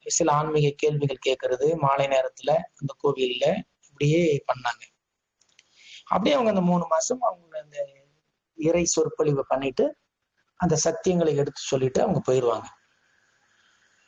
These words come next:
அப்ப இது நாளடைவுல என்னாச்சு, அந்த குருமார்கள் நமக்கு செஞ்ச அந்த பெரிய ஒரு விஷயம், நமக்கு போதித்த இந்த அறியாமையிலிருந்து வெளியே வர்றதுக்காக நம்ம குருமார்கள் நமக்கு சொல்லி கொடுத்த அந்த போதனைகள்,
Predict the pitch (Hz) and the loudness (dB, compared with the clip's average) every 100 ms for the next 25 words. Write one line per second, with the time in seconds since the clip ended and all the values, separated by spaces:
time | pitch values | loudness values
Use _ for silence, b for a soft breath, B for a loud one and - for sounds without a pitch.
0 | _ - 233 247 190 170 185 196 190 220 | _ -2 0 2 2 2 2 2 2 2
1 | 233 - 330 - 262 254 202 151 175 196 | 0 0 -4 -4 -12 -12 -12 -4 -2 0
2 | 190 185 180 175 160 151 - 156 - 170 | 0 -2 -4 -6 -6 -6 -6 -6 -2 -2
3 | 143 - 143 165 214 262 208 - - 165 | -4 -6 -6 -6 -2 0 0 0 0 0
4 | 135 - _ _ _ _ b b b 151 | 0 -4 _ _ _ _ b b b 0
5 | 156 143 - 175 185 180 180 160 147 147 | 0 -2 -2 0 2 2 0 2 2 4
6 | 185 180 160 - _ 165 147 170 175 156 | 2 2 -2 -6 _ -4 0 2 2 0
7 | - - 156 165 147 139 131 127 B B | -2 0 0 0 0 0 0 -4 B B
8 | _ 151 160 156 147 139 135 131 - 147 | _ -2 0 2 0 0 -6 -6 -4 -2
9 | 160 156 - 143 131 135 143 147 135 127 | -2 -4 -4 -2 0 0 2 2 0 -2
10 | - | -12